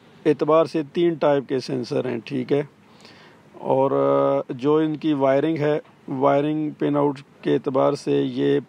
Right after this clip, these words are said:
पांच टाइप के हैं, यानी एक से लेके फ़ाइव वायर तक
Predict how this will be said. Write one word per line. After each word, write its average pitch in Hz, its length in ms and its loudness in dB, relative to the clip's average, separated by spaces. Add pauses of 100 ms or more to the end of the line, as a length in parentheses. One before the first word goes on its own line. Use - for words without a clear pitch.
पांच 147 360 0
टाइप 131 280 0
के 135 140 -4
हैं, 131 160 -2
यानी 131 380 -4
एक 139 220 0
से 151 140 -6
लेके 139 460 -2
फ़ाइव 139 420 0
वायर 127 260 0
तक 123 240 -4